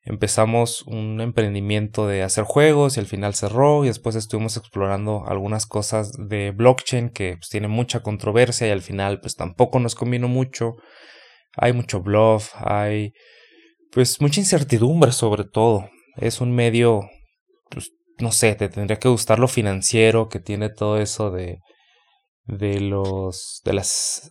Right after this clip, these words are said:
de la bolsa, del forex, todo ese tipo de cosas que están extrañas. Lo, lo menciono brevemente, pues, fue algo que quise explorar más, de entenderlo, o sea, desde conocidos cercanos que tenían todo su,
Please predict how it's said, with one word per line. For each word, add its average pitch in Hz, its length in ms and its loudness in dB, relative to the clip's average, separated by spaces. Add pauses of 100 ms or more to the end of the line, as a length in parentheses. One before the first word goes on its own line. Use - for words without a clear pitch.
de 110 140 -4
la 107 80 2
bolsa, 110 840 6
del 95 300 -4
forex, 110 520 6
todo 127 180 4
ese 147 140 0
tipo 143 260 0
de 147 60 -2
cosas 123 320 2
que - 100 -10
están 127 280 -2
extrañas. 131 560 -2
Lo, 104 300 0
lo 101 120 -4
menciono 123 340 0
brevemente, 120 600 2
pues, - 400 -10 (500)
fue - 220 2
algo 107 220 2
que 98 200 -6 (380)
quise 120 180 0
explorar 107 400 4
más, 107 280 4
de 120 60 2
entenderlo, 95 640 0
o 101 60 -2
sea, - 400 -4
desde 98 460 -2 (380)
conocidos 117 520 4
cercanos 104 540 0
que 107 120 -4
tenían 101 540 -4
todo 104 360 2
su, 95 380 -4